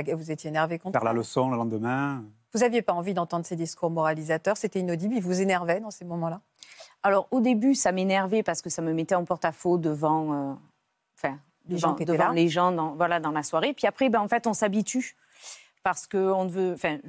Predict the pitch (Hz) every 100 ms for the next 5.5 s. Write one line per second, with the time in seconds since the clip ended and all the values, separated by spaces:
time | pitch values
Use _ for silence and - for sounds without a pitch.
0 | - 165 151 185 190 175 185 196 190 202
1 | 190 269 247 196 180 175 - 190 208 202
2 | - 170 170 170 170 185 214 226 196 185
3 | 190 180 - 180 175 190 - 196 190 180
4 | 202 190 202 294 285 190 - 214 254 220
5 | - 233 220 277 254